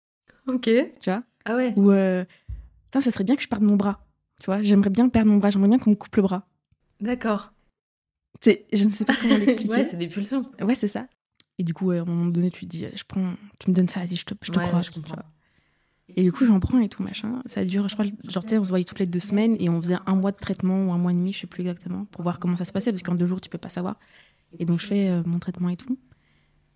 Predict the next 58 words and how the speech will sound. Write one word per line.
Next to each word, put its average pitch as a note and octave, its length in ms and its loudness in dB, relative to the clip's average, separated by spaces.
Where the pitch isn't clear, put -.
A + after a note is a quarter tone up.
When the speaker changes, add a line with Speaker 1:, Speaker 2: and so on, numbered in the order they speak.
Speaker 2:
Et, F3 240 0
euh, D#3+ 360 -4
et F3+ 160 2
je E3+ 80 -2
reviens F3+ 200 2
le E3+ 60 0
voir F3 220 0
et E3 60 -8
tout. A3 160 -16
Il G#3+ 60 0
me F3+ 60 0
dit, « - 80 -8
Ça - 180 -6
va » A3+ 120 -4
et G3 60 -4
tout. - 160 -10
Je - 60 -14
lui - 140 -16
dis, « - 160 -20
Ouais, C4 180 -8
ça F3+ 180 -10
va, A3+ 360 -6
euh, - 40 -8
ça E3+ 100 -14
va D#3 120 -6
mieux. F#3 240 2
En B3 60 0
tout - 100 -8
cas, A3 100 -2
je A#3+ 60 -6
suis - 100 -16
pas F#3+ 160 -4
triste, - 600 -8
c'est - 160 -20
certain. G3 340 -4
Mais, F#3+ 280 6
euh, F3+ 100 0
je - 60 -6
sais - 60 -8
pas, B3 240 -4
je - 160 -12
trouve - 260 -16
que G3 260 -2
je, F3+ 120 -4
je F3 80 -8
suis - 320 -10
un G3 40 -2
peu F4+ 140 -4
bizarre G3 380 0
et - 80 -12
tout. » - 120 -20
Speaker 1:
Un F3 100 -8
peu F#3 120 -8
éteinte. F#3 380 -10
Speaker 2:
Non, A#3 340 4
au A3 80 -4
contraire. G#3 320 -2
Speaker 1:
Ah. F3 140 -14